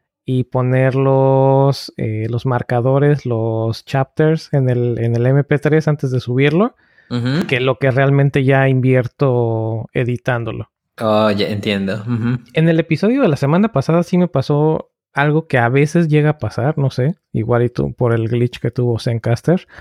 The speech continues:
Speaker 2: Ujú.
Speaker 1: que como que se descuadran un poquito los audios. Entonces me pasó con el audio de Pastor que lo tuve que estar, le tuve que estar cortando en donde había silencios para reajustarlo,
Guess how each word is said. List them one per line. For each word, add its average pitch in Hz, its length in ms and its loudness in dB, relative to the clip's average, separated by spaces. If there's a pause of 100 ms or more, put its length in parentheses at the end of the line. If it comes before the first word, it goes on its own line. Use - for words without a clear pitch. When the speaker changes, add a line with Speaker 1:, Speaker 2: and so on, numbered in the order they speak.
(380)
Speaker 2:
Ujú. 139 240 -2
Speaker 1:
que 131 260 0
como 135 280 -2
que 131 100 -2
se 131 160 0
descuadran 156 600 2
un 170 120 2
poquito 147 400 -2
los 117 220 -4
audios. 123 560 -2 (720)
Entonces 131 800 -2
me 139 100 0
pasó - 300 -2
con 147 220 0
el 135 140 2
audio 139 260 4
de 127 80 2
Pastor 147 500 -2
que 143 120 0
lo 131 120 0
tuve 139 240 0
que - 100 -6
estar, 135 400 0 (560)
le 131 80 -4
tuve 160 220 2
que - 60 -14
estar 156 260 -2
cortando 143 1200 2
en 127 140 -2
donde 127 220 0
había 131 160 2
silencios 143 600 0
para 120 300 0
reajustarlo, 131 960 -2